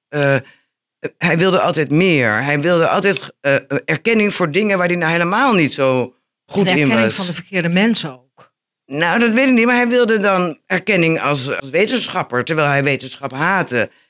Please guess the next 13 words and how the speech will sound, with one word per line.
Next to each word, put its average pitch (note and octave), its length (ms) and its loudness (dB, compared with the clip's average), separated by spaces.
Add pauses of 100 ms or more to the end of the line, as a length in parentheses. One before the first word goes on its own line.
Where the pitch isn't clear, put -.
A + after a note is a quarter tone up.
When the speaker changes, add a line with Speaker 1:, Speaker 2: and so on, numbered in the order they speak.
Speaker 1:
Ging G3+ 160 0
hij D#3+ 80 -2
toch G#3+ 120 -2
een E3+ 120 -4
proefschrift F3 440 -2
schrijven. C#3+ 560 -2 (520)
En, F#3 300 -2
ja, F3+ 300 -2
en G3+ 140 0
dat E3+ 140 0
werd F3+ 180 -2
dan D#3 140 2
niet F#3+ 280 0